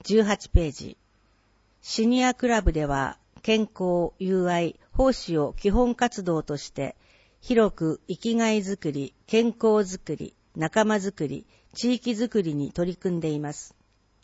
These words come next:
年輪ピック羽ばたけ鳥取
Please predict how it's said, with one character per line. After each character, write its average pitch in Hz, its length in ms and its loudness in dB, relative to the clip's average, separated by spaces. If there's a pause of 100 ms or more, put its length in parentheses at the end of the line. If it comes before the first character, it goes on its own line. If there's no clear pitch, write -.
(640)
年 233 280 2
輪 226 240 -2
ピ 226 140 -6
ッ 208 80 -10 (100)
ク 151 140 -6
羽 165 160 -6
ば 220 140 2
た 220 120 0
け 143 240 -4
鳥 147 200 -6 (100)
取 165 300 -4